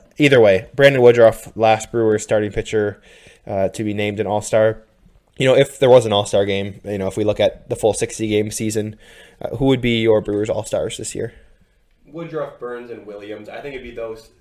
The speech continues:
Speaker 2: three. You could make a case for Peralta,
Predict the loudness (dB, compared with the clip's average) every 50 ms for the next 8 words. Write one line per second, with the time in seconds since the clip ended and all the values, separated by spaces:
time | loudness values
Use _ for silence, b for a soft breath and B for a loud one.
0 | _ -20 -20 -20 -20 -18 -18 -20 -20 -18 -18 -14 -10 -10 -10 -8 -8 -10 -10 -12
1 | -12 -14 -16 -16 -16 -16 -16 -18 -20 -20 -20 _ -14 -12 -12 -12 -12 -14 -14 -14
2 | -16 -16 -16